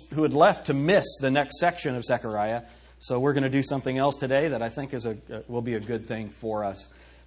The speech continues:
And, uh, so let's, let's go to the Lord. I guess I should open my Bible.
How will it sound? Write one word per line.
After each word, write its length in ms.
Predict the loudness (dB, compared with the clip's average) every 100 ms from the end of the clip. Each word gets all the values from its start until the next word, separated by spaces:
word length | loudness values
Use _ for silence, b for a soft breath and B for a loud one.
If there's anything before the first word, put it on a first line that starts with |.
| -20
And, 200 | -16 -12
uh, 80 | -12
so 180 | -6 -4
let's, 360 | -4 -6 -14 -8
let's 280 | -6 -6 -2
go 160 | 0
to 60 | 0
the 60 |
Lord. 220 | 2 4 4
I 60 |
guess 180 | 2 0
I 60 | -2
should 160 | 0
open 180 | 0 0
my 160 | -4 -2
Bible. 420 | -2 -2 -6